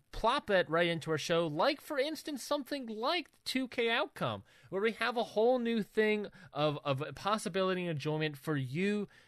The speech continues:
the listener, to enjoy. Um, again, s-, I'm so still smiling and so stoked about it because that was a lot of fun, <laughs> Mikey.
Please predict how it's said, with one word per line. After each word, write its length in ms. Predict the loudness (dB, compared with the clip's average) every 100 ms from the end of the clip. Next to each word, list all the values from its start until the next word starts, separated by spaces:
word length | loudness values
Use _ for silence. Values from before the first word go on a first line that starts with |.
| _
the 200 | -6 -2
listener, 560 | 0 0 -2 -4 -4 -4
to 220 | -4 -4
enjoy. 580 | -2 -2 0 0 0 -2 -6 -20 -12
Um, 480 | -6 -2 0 -2 -4 -16 -20 -20 -10 -6
again, 500 | -2 2 2 0 -6
s-, 140 | -18 -6
I'm 260 | -4 -4 -8
so 320 | -2 4 4
still 260 | 2 -2 -2
smiling 560 | 0 0 0 0 -2
and 140 | -6 -4
so 160 | -2
stoked 380 | -2 0 0 0
about 200 | -4 -2
it 40 | -4
because 160 | -4
that 80 | -4
was 100 | -4
a 40 |
lot 280 | -4 -2 0
of 80 | -2
fun, 240 | 0 0
<laughs> 100 | 2
Mikey. 420 | 2 0 -4 -4